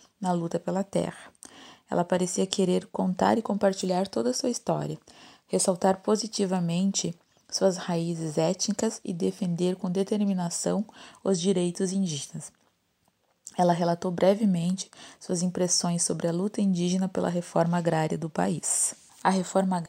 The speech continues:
agrária aparece então no relato carregado de emoção e sensibilidade de Pietra, como uma questão delicada e dolorida,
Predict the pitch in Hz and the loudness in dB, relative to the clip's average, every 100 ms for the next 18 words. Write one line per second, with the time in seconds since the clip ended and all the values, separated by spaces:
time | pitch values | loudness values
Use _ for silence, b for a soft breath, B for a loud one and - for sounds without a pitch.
0 | - 175 165 160 165 170 160 175 165 170 | -6 -6 -2 -2 -2 -2 -4 -4 -4 -4
1 | 180 175 185 185 175 156 170 - - 175 | -6 -6 -6 -6 -6 -8 -10 -10 -8 -6
2 | 170 - 175 175 175 175 170 - 170 196 | -6 -4 -6 -6 -6 -6 -4 -2 -2 -2
3 | 254 B B B - 190 190 185 170 180 | -4 B B B -8 -4 -2 -2 -2 -2
4 | 170 165 156 156 160 170 185 160 - - | -2 0 -2 -4 -8 -4 -2 -2 -4 -12
5 | - - 170 165 170 175 170 185 175 185 | -10 -6 -4 -4 -8 -6 -6 -4 -4 -4
6 | 190 - 175 185 202 202 180 185 180 151 | -4 -4 -4 -2 -2 -2 -2 -4 -4 -4
7 | 147 | -6